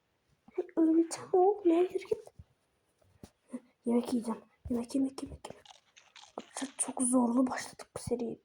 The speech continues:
Lan bitsene artık. Bitmiyor. Ee, bak şu enfekte olduk. Ne yapacağız? Tıpkı karakterime bakacağım. Yo hala yerinde.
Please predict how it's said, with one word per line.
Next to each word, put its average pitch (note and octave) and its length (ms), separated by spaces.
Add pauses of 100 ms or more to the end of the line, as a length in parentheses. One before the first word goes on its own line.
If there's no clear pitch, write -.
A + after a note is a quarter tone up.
(160)
Lan B3+ 220
bitsene - 440
artık. - 600 (1040)
Bitmiyor. B3+ 680 (140)
Ee, E4+ 580 (380)
bak C#4+ 200
şu - 120
enfekte C#4+ 500
olduk. C4+ 360 (120)
Ne C4+ 60
yapacağız? D4 520 (440)
Tıpkı - 400
karakterime C#4 540
bakacağım. - 360 (1000)
Yo A3+ 160
hala A3+ 260
yerinde. A3 560